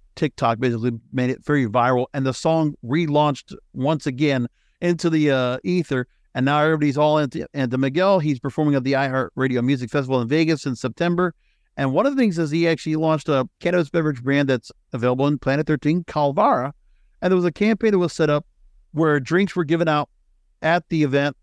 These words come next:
or in, in the, in the stores, and customers got a chance to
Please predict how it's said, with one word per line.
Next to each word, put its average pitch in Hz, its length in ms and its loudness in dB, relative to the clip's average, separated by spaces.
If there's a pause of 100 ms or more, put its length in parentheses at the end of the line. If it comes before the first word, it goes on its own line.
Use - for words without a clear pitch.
or 151 320 0
in, 190 160 2
in 170 340 0
the, 156 120 0
in 160 80 -2
the 139 80 0
stores, 175 500 0 (320)
and 165 140 -2
customers 180 340 0
got 151 160 2
a 139 60 -2
chance 143 320 0
to 135 120 -6